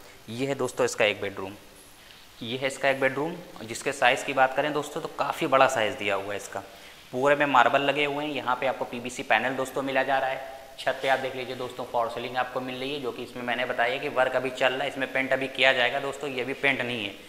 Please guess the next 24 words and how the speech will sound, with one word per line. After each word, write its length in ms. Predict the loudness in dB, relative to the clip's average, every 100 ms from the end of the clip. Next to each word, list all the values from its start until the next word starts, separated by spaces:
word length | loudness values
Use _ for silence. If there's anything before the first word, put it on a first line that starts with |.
| -20 -20 -4 6
Paint 180 | 8 8
के 80 | 6
बाद 180 | 6
जब 160 | 6 4
ये 100 | 4
घर 140 | 4 2
दोस्तों 280 | -2 0
आपको 180 | 0 0
खूबसूरत 400 | -4 -4 -2 0
लगेगा 280 | 0 -2 -2
देखने 300 | -2 -6 -8
में। 100 | -10 -12 -18 -20 -20 -6
ये 80 | 0
आपको 240 | 2 2 -2
ओटीएस 380 | -2 -2 -4
मिला 180 | 0 0
जा 100 | 0
रहा 100 | -2
है 60 | -4
दोस्तों, 840 | -8 -12 -18 -20 -20 -20 -18 -12
ये 200 | -2 0
एक 100 | 2
ओटीएस 400 | 0 0 0 0
है, 200 | -2 -6